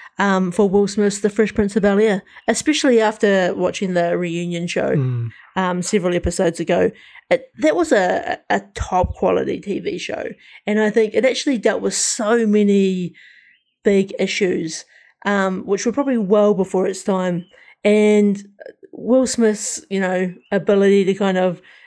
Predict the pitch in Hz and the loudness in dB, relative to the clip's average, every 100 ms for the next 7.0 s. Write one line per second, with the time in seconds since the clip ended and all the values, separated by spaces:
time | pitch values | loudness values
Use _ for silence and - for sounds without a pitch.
0 | - 196 196 - 185 - 208 185 190 180 | -4 0 0 -2 -10 -2 0 0 0 -2
1 | 180 185 185 180 - _ 196 190 - 196 | 0 0 -4 -10 -16 _ -2 0 0 0
2 | 190 190 185 180 - 196 175 196 202 190 | 2 2 0 -2 -2 -2 2 4 4 4
3 | 196 185 - 185 180 185 175 - - 196 | 0 0 -2 -2 0 0 -2 0 -2 0
4 | 202 196 190 190 180 190 170 175 - - | -2 -4 -2 0 0 -2 -4 -6 -14 -20
5 | - - 196 196 - 180 - 202 202 - | -8 0 2 4 2 0 0 0 -2 0
6 | 208 185 180 170 180 175 175 - - | 0 2 0 0 0 0 -2 -8 -10